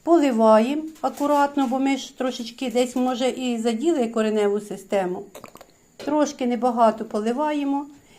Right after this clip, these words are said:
і теж укладемо вже не на сонце, друзі, щоб, е, ні в якому разі десь, може, ми, е, заділи трошки поряд корінчик, щоб він не... Сіянець не постраждав. І пару днів хай вони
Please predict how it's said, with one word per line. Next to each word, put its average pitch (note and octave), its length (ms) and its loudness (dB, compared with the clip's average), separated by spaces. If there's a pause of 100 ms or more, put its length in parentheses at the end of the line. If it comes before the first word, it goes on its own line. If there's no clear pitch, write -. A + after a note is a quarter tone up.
(140)
і B3+ 120 0
теж D#4+ 460 0
укладемо C4+ 800 2
вже B3+ 280 2
не C#4+ 120 2
на B3+ 180 2
сонце, B3 720 -2
друзі, G3+ 460 -2 (540)
щоб, A#3 360 -2
е, A3+ 300 4
ні B3+ 140 0
в B3+ 40 -2
якому B3 440 2
разі C4+ 360 2
десь, A#3+ 340 0
може, A#3+ 500 0 (480)
ми, B3 160 2
е, A3 480 0 (160)
заділи A3+ 520 2 (200)
трошки B3 380 0
поряд A3+ 560 0
корінчик, C4+ 640 -2
щоб A3 220 -6
він C#4 180 0
не... B3+ 300 -2 (480)
Сіянець D4+ 580 0
не C#4+ 120 0
постраждав. C4 840 -2 (240)
І E4+ 80 -2
пару D#4+ 320 2
днів D4 360 0
хай C#4 140 2
вони C4+ 340 0